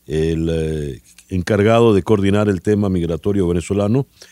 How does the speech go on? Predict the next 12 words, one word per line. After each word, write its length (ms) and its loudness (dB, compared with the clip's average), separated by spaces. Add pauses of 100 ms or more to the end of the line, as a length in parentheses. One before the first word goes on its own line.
(220)
en 540 0
la 80 -2
Secretaría 580 -4
General 500 -2
de 140 -2
la 120 -2
oea. 380 2 (840)
Luis 260 4
Oliveros 680 4
nos 420 0
habla 400 4
de, 540 4